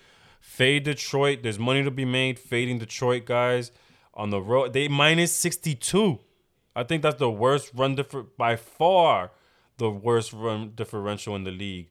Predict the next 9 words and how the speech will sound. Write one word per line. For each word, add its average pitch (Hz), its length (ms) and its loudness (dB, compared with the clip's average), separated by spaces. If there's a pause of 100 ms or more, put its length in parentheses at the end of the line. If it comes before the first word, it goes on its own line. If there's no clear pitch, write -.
(220)
The 110 100 -6
next 127 240 -4
closest 151 580 -6
thing 147 200 -4
to 147 120 -8
that 147 200 -2
is 104 120 -8
minus 113 360 -4
seventeen 107 800 -6